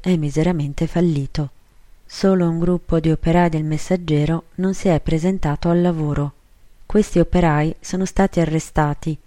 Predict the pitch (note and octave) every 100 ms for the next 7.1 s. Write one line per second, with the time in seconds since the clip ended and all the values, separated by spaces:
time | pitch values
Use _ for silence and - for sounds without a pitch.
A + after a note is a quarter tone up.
0 | - - F3 - E3+ F3 D#3+ D3+ E3+ D#3+
1 | - D3+ D3+ E3+ D#3+ - D3+ F3 E3 C#3+
2 | D#3 D#3 E3+ F3 F3+ C#3+ D3 D3+ C#3+ _
3 | _ _ - F#3 F3 E3+ F3+ F3+ - D#3+
4 | D3+ - - E3+ D#3+ - F3+ E3+ D#3+ -
5 | D#3+ F3 - D#3+ D3 D3 F3 - - G3
6 | F#3 G#3 F#3+ E3+ E3 D#3+ D3+ D3+ D3+ D3+